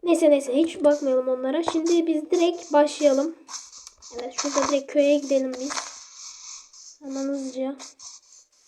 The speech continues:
Şunu zıplaya zıplaya. Hadi bakalım. Hızlı hızlı gidelim. Köyden yağmalanalım.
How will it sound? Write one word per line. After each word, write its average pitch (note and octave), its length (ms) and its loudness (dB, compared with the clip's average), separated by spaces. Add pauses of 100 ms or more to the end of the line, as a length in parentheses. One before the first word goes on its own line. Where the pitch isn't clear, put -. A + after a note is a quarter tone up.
(160)
Şunu B3 200 -16
zıplaya B3+ 480 -6
zıplaya. - 0 - (440)
Hadi B3 160 -12
bakalım. - 300 -20 (4000)
Hızlı D4+ 220 -2
hızlı D4 200 2
gidelim. D4 380 2
Köyden D4+ 440 4
yağmalanalım. D4 840 4